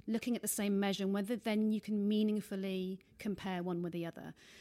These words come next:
And that's why we'd really recommend that if you're gonna look at birth rates from a comparison point of view, come to Choose a Fertility Clinic, because we're measuring the same thing in the same way, and you can see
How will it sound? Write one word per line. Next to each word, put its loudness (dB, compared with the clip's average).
And 0
that's 4
why 2
we'd 2
really -2
recommend -2
that -8
if -10
you're -6
gonna 2
look 0
at -6
birth -2
rates -4
from -4
a -2
comparison 2
point -2
of -8
view, -2
come 0
to -6
Choose -4
a -8
Fertility -10
Clinic, -8
because -8
we're 0
measuring 2
the 0
same -2
thing -6
in -6
the -4
same -4
way, -6
and -2
you -2
can -4
see 0